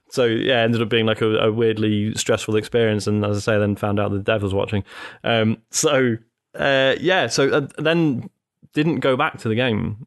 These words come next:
um, until, uh, I was asked if I wanted to be on this episode. And I thought, you know, like, 'cause it's clearly,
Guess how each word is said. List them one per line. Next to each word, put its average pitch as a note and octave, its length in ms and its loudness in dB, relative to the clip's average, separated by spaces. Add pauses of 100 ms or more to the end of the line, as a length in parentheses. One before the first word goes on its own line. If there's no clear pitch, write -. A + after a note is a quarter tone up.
um, G#2+ 640 2
until, G#2 840 0
uh, - 60 -4
I G#2+ 260 0
was G#2 100 0
asked G#2+ 220 -2
if G#2+ 140 -8
I - 20 0
wanted G#2+ 140 -2
to - 80 -20
be G#2+ 220 0
on G#2+ 200 -2
this G#2 140 -2
episode. G#2+ 460 0
And G#2 80 0
I - 20 0
thought, G#2+ 220 0
you A2 80 2
know, G#2 100 0
like, G#2+ 240 -2
'cause A#2 180 -2
it's - 200 -4
clearly, A2+ 480 0